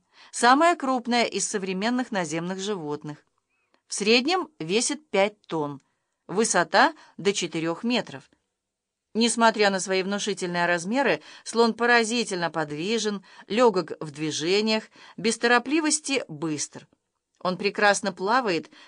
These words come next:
причем над водой остаются только лоб и кончик хобота.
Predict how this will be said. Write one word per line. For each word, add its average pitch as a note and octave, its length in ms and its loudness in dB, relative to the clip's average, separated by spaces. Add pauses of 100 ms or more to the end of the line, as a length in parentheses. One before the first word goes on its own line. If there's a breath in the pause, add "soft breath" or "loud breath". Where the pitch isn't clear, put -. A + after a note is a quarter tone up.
(100)
причем G3+ 360 0
над G3+ 140 0
водой G3 360 4
остаются A3 500 -2
только G#3 560 0
лоб A3 460 -2
и F#3+ 40 0
кончик F#3+ 460 -4
хобота. C#3 560 -4